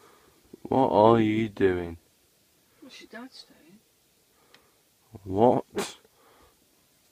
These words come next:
Speaker 1: I don't see Dad. Where is Dad? I reckon him.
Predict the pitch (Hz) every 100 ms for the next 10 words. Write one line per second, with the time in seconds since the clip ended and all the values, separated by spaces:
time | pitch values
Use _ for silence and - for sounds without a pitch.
0 | _ 117 113 107 85 - 101 92 92 104
1 | 107 107 110 _ _ - - _ _ -
2 | 50 117 135 139 131 - 95 87 - -
3 | 107 117 104 92 95 90 _ _ _ _
4 | _ _ _ _ _ - 87 82